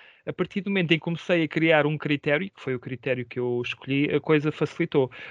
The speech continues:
Ou seja, o, o Oh My Goods e o Splendor ficaram fechados logo à partida, porque foram jogos que me vieram logo à cabeça que teriam que ficar nessa lista. Eh, estava no, na dúvida entre o Red Seven e o Guns John Clever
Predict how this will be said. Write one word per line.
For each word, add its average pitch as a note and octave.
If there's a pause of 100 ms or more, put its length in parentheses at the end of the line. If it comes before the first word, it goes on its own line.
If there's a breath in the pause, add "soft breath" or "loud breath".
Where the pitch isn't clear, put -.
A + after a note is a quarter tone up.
Ou B2+
seja, B2
o, B2
o C#3
Oh D#3+
My D3+
Goods C#3
e C#3
o -
Splendor B2 (100)
ficaram C#3+
fechados C3
logo B2+
à B2
partida, A#2+
porque -
foram B2+
jogos B2+
que -
me B2
vieram B2
logo B2
à A#2
cabeça A2+
que -
teriam A#2+
que A#2
ficar A#2
nessa A2+
lista. C3+ (560 loud breath)
Eh, F3
estava G3
no, G3+
na G#3
dúvida C#3+
entre C#3+
o D3
Red D#3
Seven B2 (120)
e C3+
o C3
Guns C#3
John C3+
Clever C#3